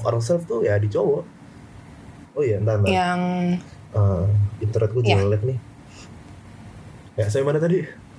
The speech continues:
Speaker 2: Sampai usaha sebelum first date.
Speaker 1: Hmm, nah. Itu kan ada di cowok ya? Nah,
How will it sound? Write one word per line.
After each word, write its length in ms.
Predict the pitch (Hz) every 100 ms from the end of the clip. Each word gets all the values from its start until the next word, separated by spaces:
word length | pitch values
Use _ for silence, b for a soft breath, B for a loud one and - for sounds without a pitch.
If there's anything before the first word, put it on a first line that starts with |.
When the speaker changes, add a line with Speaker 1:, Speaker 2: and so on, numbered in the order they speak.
| - - - - - - - - - - -
Speaker 2:
Sampai 400 | - - 202 214
usaha 480 | 202 208 208 208 - -
sebelum 500 | - - 196 196 190
first 240 | 196 196
date. 220 | - 190 - - - - - - -
Speaker 1:
Hmm, 320 | 95 113 98 90 -
nah. 240 | 98 90 87 - - - - - - -
Itu 100 | -
kan 120 | 180
ada 100 | 180
di 80 | 190
cowok 220 | 196 113 117
ya? 100 | 98 - - - - - -
Nah, 160 | 117